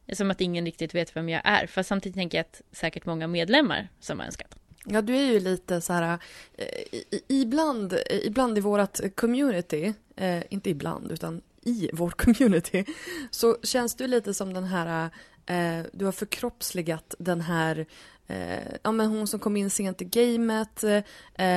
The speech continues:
Speaker 2: men är supernischad och så sen bara har så här swoopat hela, eh, hela sin nisch.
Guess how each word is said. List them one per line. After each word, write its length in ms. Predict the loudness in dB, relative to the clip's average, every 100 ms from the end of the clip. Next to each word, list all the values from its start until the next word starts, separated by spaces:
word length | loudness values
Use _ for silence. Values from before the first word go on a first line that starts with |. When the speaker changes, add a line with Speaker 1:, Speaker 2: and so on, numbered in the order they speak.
| 2 2 -2
Speaker 2:
men 280 | 0 0 2
är 60 | 0
supernischad 840 | 0 0 0 -2 -2 0 -2 -2
och 140 | -4
så 80 | -2
sen 240 | 0 -2 -2
bara 200 | -2 -2
har 180 | -4
så 140 | -4 -4
här 160 | -4
swoopat 920 | 0 0 0 0 -2 -2 -2 -2 -2 -14
hela, 600 | -4 -2 -2 -2 -4 -6 -14 -20 -20 -20 _ _
eh, 360 | -6 -4 -6 -8
hela 300 | 0 0 0
sin 260 | -2 0 0
nisch. 420 | 0 -4 -4